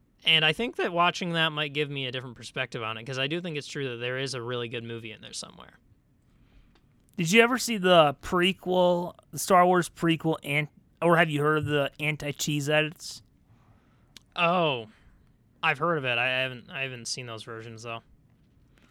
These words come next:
Speaker 2: I was, I heard they were on YouTube and they took 'em down.
Speaker 1: I would imagine.
Speaker 2: What's better, the Hobbit movies or the Star Wars prequels?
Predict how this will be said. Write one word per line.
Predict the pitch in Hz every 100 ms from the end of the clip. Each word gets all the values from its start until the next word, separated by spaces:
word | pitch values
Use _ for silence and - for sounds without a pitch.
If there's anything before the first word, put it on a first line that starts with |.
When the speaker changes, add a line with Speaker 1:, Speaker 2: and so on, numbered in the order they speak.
| _
Speaker 2:
I | 151 160
was, | 156
I | 160 156
heard | 233
they | 208
were | 190 180
on | 175
YouTube | 170 170 - 165 147
and | 135
they | 123 - -
took | 147
'em | 147 143
down. | 131 120 113 - _ _ _ _ _ - -
Speaker 1:
I | 190 202
would | 180
imagine. | 117 113 113 120 117 _ _ _ _ _ _ _ _ _ _ _ _ - - -
Speaker 2:
What's | 180 311 160
better, | 156 190 156 117 - - - _ _ _ _ _ 147
the |
Hobbit | - 185 233 262
movies | 226 240 233 254 233
or | - 170
the |
Star | 160 190 165
Wars | 165 165 143
prequels? | - 151 139 - 104 - -